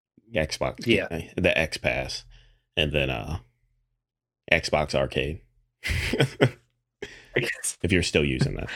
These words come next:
Speaker 2: I, I guess
Speaker 1: <laughs>
Speaker 2: it makes sense 'cause they, uh, the way they had, like, describe themselves is it's always,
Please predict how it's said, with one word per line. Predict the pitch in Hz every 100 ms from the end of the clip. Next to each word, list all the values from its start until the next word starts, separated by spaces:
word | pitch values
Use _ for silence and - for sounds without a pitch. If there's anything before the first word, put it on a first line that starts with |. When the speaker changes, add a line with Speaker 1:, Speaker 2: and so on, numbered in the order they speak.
| - - _ -
Speaker 2:
I, | 160 135 139 -
I | 143
guess | 160 120 147 - - _ _
Speaker 1:
<laughs> | _ _ _ _ _
Speaker 2:
it | 143 143
makes | 151 139
sense | 131 127 120
'cause | - 120
they, | 120 123 113 113
uh, | 135 127
the | 135
way | 143
they | 131 120
had, | 110 113 120
like, | 107 - -
describe | - - 113
themselves | 110 101 107 101
is | 101
it's | 98 117
always, | 107 104 92 -